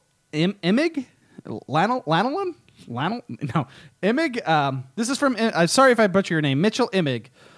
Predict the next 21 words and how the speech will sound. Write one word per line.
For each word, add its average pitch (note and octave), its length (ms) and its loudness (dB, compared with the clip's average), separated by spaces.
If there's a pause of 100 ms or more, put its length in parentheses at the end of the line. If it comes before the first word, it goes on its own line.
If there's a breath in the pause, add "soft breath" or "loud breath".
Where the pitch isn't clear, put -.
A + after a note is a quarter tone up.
(1000 soft breath)
Uh, C#3 440 4
let's D3 120 0
see A3 80 2
if G3+ 60 4
I F#3+ 80 4
can D#3+ 120 0
read D#3 220 2
my D3 140 2
own C#3+ 120 2
writing. C#3+ 280 2
"We G#3+ 160 6
know C#4+ 240 6
Halo C4 300 4
<laughs> - 20 2
Six - 400 -2
is F3 260 0
going A3 440 4
back F#3+ 500 2
to E3 440 4
couch - 440 0
co-op. C#3+ 460 0